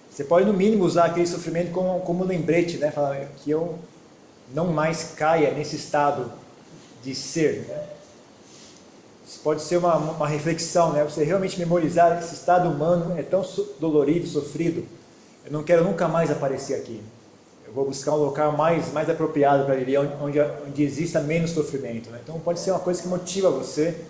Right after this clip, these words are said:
a melhorar, a melhorar como ser humano, melhorar como ser.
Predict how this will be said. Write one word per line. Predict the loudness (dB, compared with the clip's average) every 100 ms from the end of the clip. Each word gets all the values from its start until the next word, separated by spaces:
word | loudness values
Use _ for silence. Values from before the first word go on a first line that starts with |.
| -20 -20 -20 -20 -20 -20 -4
a | 0 2 2 2 0 0 0 -2 -4 -6 -8 -12 -20 -20 -20 -12
melhorar, | 0 2 4 4 0 -6 -14 -20 -20 -12
a |
melhorar | -2 2 2 2
como | -2
ser | -2 0
humano, | 0 -4 -4
melhorar | -2 0 0
como | -2
ser. | -8 -2 0 0